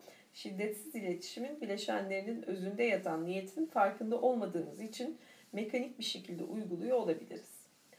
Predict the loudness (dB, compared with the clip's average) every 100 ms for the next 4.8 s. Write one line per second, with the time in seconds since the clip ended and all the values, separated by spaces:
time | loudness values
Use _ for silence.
0 | -2 10 10 10 4 2 0 -2 -10 -12
1 | -4 -4 -2 -2 -2 -2 2 4 4 -2
2 | 2 2 2 -2 -8 -8 -10 -8 -6 -4
3 | -2 -2 -2 0 0 0 -2 -4 2 2
4 | 2 0 -4 -8 -6 0 0